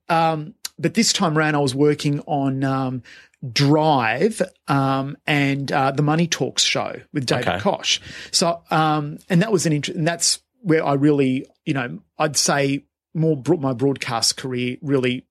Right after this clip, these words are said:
Speaker 1: probably took
Speaker 2: Kicked
Speaker 1: off.
Speaker 2: off, yeah.
Speaker 1: Yeah. So I was doing, um, the Drive show then was with John Harker, um, who done, was doing Drive, and he was being produced by Clive Galea and Kristen D. She,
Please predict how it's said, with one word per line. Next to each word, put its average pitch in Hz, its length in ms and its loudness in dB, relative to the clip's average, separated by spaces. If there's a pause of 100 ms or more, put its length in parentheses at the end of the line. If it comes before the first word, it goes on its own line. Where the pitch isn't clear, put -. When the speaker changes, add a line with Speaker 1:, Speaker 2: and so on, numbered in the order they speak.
Speaker 1:
probably 147 220 0
took - 220 -2
Speaker 2:
Kicked 120 280 0
Speaker 1:
off. 87 200 0
Speaker 2:
off, - 80 -10
yeah. 85 140 4
Speaker 1:
Yeah. 120 240 0 (320)
So 165 420 2 (100)
I 196 60 2
was 165 160 2
doing, 196 320 4
um, 131 460 -2 (200)
the 147 120 0
Drive 143 380 2
show 135 280 0
then 143 200 0
was 131 200 -2
with 135 140 -6
John 143 220 0
Harker, 120 640 -2 (560)
um, 131 480 2
who 143 200 4
done, 131 360 -2
was 123 140 -2
doing 135 200 2
Drive, 131 280 2
and 139 80 2
he 147 40 6
was 127 120 0
being 139 200 0
produced 127 280 -2
by 131 140 0
Clive 135 380 -2
Galea 131 360 2
and 135 160 -4
Kristen 143 460 -2
D. 147 400 0
She, 165 240 2